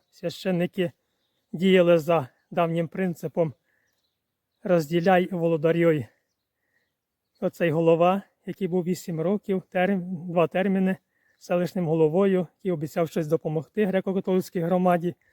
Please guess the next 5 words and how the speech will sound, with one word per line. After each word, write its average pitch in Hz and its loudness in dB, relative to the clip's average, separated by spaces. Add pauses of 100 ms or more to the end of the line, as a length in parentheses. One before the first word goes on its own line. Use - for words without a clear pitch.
(380)
село 170 0
Сердиця, 165 0 (920)
який 180 -6
його 165 6
обрали, 165 2